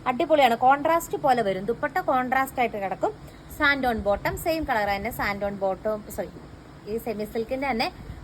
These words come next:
ബോട്ടം അറ്റാച്ച്ഡ് ആണ്. നെക്സ്റ്റ് ഷെയ്ഡ് കാണാം. ചാർട്ട്, ആ, നാല് സെറ്റ് കണ്ടു. അടുത്ത് നമുക്കൊരു ലൈറ്റ് ചാർട്ട് കാണാം കേട്ടോ. അതിലും സെയിം രീതി തന്നെയാണ്. നല്ലൊരു ലൈറ്റ് റോസാ വരുന്നേ.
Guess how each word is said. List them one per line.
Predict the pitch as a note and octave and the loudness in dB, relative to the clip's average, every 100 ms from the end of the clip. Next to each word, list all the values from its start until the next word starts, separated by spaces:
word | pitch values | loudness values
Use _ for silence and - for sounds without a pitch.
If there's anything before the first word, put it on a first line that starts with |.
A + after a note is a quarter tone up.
| - | -2
ബോട്ടം | A#3+ D4+ - E4+ F4 A#3+ | 4 4 6 4 4 -2
അറ്റാച്ച്ഡ് | A3 A3+ A3+ A3+ | 0 0 0 0
ആണ്. | G#3+ F#3+ C#4+ - | 0 0 -4 -8
നെക്സ്റ്റ് | F4 - - B3+ | -12 -10 -12 -8
ഷെയ്ഡ് | G#3 E3 | -6 -6
കാണാം. | D3+ - - E4 | -6 -8 -6 2
ചാർട്ട്, | D#4+ C4+ B3+ C#4+ | 4 4 2 4
ആ, | C#4+ C#4+ A#3+ A3+ A3 A3 | 4 4 2 4 6 4
നാല് | G#3+ A#3 A#3+ | 4 2 2
സെറ്റ് | A#3 A3 A#3 | -2 -2 -2
കണ്ടു. | G#3+ G#3 D#4+ D4+ | 2 4 4 2
അടുത്ത് | E4+ D4 | -2 -2
നമുക്കൊരു | C#4 C4+ | 0 0
ലൈറ്റ് | A#3+ A3 A3+ - | 2 2 0 -2
ചാർട്ട് | C4 A3 - | -2 -2 -2
കാണാം | G3 F3 E3+ | -4 -4 -4
കേട്ടോ. | E3+ - D3+ - - - - | -2 -2 -2 -8 -20 -18 -6
അതിലും | A#3 B3 D4+ F4 | -2 2 2 2
സെയിം | D#4+ B3+ C4+ C4+ | 2 2 0 -2
രീതി | C4+ A#3+ B3+ | -4 0 0
തന്നെയാണ്. | A3+ A#3 A#3 | 0 0 -2
നല്ലൊരു | G#3 G#3+ C4+ | -4 0 0
ലൈറ്റ് | C#4 B3 A3+ - A3+ | 2 2 2 -2 -4
റോസാ | G3+ G#3 C4 A#3 | -2 0 0 2
വരുന്നേ. | G#3 G3 G3+ E4 | 4 2 2 0